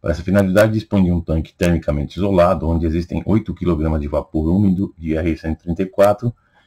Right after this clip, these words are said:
inicialmente a menos dez graus. Um título igual a cinquenta por cento.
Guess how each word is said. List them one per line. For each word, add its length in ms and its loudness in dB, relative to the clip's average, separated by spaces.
inicialmente 680 2
a 40 0
menos 340 0
dez 240 0
graus. 480 -6
Um 100 -4
título 480 -2
igual 320 2
a 60 0
cinquenta 540 -4
por 180 -10
cento. 480 -16